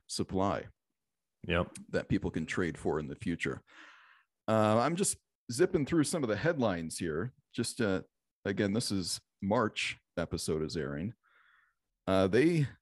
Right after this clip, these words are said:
Speaker 1: like Bob Dylan, for example, Universal and Sony spent half a billion dollars recently buying out his catalog. That made some big headlines.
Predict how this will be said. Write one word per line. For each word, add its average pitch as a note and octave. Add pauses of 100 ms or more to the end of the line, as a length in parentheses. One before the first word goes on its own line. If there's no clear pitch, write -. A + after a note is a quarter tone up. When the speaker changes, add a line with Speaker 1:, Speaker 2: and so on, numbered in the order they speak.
(380)
Speaker 1:
like A2
Bob C3
Dylan, A#2
for F2+
example, D#2 (460)
Universal C#3
and G2
Sony B2
spent G2+ (120)
half C#3+
a G#2
billion A#2
dollars G#2
recently E2
buying F#2+
out F#2+
his G2+
catalog. D2 (260)
That F#2+
made A2+
some G2+
big G2
headlines. E2+